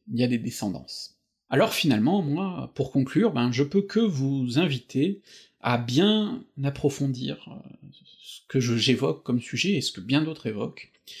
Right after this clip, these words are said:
à vous faire vos propres avis en allant lire ensuite des bouquins et tout ça, à toujours essayer de comprendre comment on prépare la soupe,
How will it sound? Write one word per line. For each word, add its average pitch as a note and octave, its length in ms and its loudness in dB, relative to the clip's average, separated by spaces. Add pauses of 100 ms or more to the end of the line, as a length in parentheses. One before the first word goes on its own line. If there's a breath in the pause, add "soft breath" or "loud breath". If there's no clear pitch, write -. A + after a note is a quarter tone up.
(260 loud breath)
à A#2 120 -2
vous B2 120 0
faire F3 360 0
vos C3 160 -4
propres C#3+ 580 -2
avis C3+ 320 -2
en A#2+ 100 -4
allant A#2+ 220 -2
lire F3+ 240 -2
ensuite D#3+ 320 -8
des C#3 100 -2
bouquins - 360 -10
et C3 60 -6
tout - 120 -16
ça, - 240 -16 (380)
à - 100 0
toujours A3 500 6
essayer D3 300 0
de - 60 -14
comprendre D3 480 -4 (200)
comment F#3+ 380 4
on D3+ 60 -2
prépare C3 340 -2
la C3+ 80 2
soupe, - 260 -2